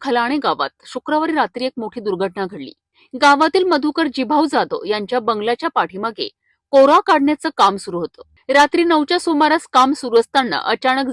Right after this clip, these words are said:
जेसीबीचा तोल गेला आणि ती थेट खोल दरीत कोसळली. दरीत कोसळताच जोरदार आघातामुळे जेसीबीने पेट घेतला आणि काही क्षणातच आगीने रौद्ररूप धारण केलं.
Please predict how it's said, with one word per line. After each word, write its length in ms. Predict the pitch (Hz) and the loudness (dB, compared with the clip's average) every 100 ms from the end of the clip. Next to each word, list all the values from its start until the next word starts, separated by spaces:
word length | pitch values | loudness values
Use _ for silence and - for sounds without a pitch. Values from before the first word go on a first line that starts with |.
| 190 | 0
जेसीबीचा 600 | 233 - 339 349 - 339 | 0 0 -4 -2 -2 -2
तोल 320 | - 240 190 160 | 0 2 2 0
गेला 180 | 156 254 | -4 -4
आणि 180 | 262 | -4
ती 180 | - 233 | -8 -12
थेट 300 | 233 - 214 _ | -12 -6 -6 _
खोल 240 | - 208 196 | -2 -2 -2
दरीत 200 | 190 196 - | -6 -6 -10
कोसळली. 400 | 160 - 120 - _ _ 233 | -12 -10 -14 -14 _ _ 0
दरीत 340 | 269 349 - | 2 2 0
कोसळताच 500 | 339 320 330 277 339 254 | -4 -2 -2 2 0 0
जोरदार 300 | 285 247 294 | 0 2 4
आघातामुळे 640 | 254 175 180 214 240 170 156 | 4 4 -2 -4 -4 -6 -4
जेसीबीने 520 | 233 - 320 302 302 330 | -4 -2 -2 -2 -2 0
पेट 140 | 220 285 | 0 0
घेतला 340 | 220 185 202 | -2 -6 -4
आणि 160 | 202 214 - | -4 -4 -4
काही 180 | 190 185 | -4 -4
क्षणातच 680 | - 202 185 240 151 - _ _ _ - | -10 -8 -6 -4 -6 -8 _ _ _ 0
आगीने 480 | 233 226 262 269 | 2 2 -2 0
रौद्ररूप 520 | 277 196 220 220 233 202 | 0 0 0 0 -2 -6
धारण 300 | 202 165 175 170 | -6 -4 -6 -8
केलं. 160 | 143 | -12